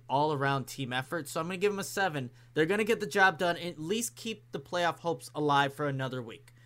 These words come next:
And if, if they do that, momentum will, I think that's definitely a thing where you can get hot late in the season and you can see what you could do with it, but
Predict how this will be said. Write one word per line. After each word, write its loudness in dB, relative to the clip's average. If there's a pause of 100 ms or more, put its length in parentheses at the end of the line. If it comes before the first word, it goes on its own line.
(240)
And 0
if, -6 (160)
if -8
they 0
do -4
that, 0 (240)
momentum -2
will, 0
I 0
think -6
that's -4
definitely -2
a -6
thing -4
where 0 (180)
you -6
can -4
get 0
hot 2 (140)
late 0
in -8
the -6
season -8
and -8
you -4
can -8
see -6
what -2
you -4
could -6
do -2
with -4
it, -2
but 0